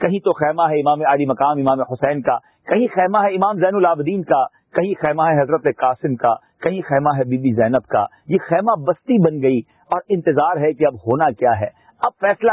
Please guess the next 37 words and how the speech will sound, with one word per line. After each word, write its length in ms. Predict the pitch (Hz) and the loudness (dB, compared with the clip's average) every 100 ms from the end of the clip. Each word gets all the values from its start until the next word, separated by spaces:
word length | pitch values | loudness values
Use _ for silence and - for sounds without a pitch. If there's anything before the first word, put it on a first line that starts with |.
| 196 | 2
کیا 140 | 160 | 0
ہونا 220 | 135 131 120 | 0 0 0
ہے۔ 160 | 104 - _ - | 0 -4 _ -4
امام 220 | 131 156 165 - | -2 -2 -6 -8
حسین 340 | 127 151 196 | -2 0 0
تو 200 | 170 139 | -2 -2
بچپن 360 | 156 - - 180 | -2 -2 -4 -2
سے 160 | - | 0
جانتے 360 | 120 113 104 107 | 2 0 0 -10
تھے۔ 160 | - 127 | -10 -2
یہ 100 | 233 | 0
بڑی 200 | 294 269 | 2 2
عجیب 260 | 190 254 | 0 -2
بات 260 | 185 160 160 | 0 -2 0
ہے 60 | |
میٹھے 200 | 151 143 | -2 0
اسلامی 280 | 147 143 135 | 0 0 0
بھائیوں، 280 | 123 117 117 - _ - | 0 -2 -4 -10 _ -2
کئی 140 | 247 - | -2 0
احادیث 340 | 175 175 190 | -2 0 -4
کا 120 | - | 2
یہ 80 | 185 | 2
مفہوم 360 | 165 156 190 156 | 2 0 2 4
ہے 120 | 147 - - | 2 0 -4
کہ 80 | 180 | 0
جب 120 | 202 | 0
امام 220 | 202 214 | 0 0
حسین 400 | 214 170 226 277 | 0 0 0 2
رضی 220 | 254 220 226 | 0 2 0
اللہ 160 | 202 | 2
تعالیٰ 300 | 208 196 190 | 0 0 0
عنہ 120 | 196 | -2
کی 140 | 160 170 | 0 2
ولادت 260 | 151 156 | 4 2
ہوئی 320 | 165 - 135 120 104 - | 0 2 0 0 -4 -2
تو 60 | 185 | 0
جبریل 340 | 180 254 | 2 2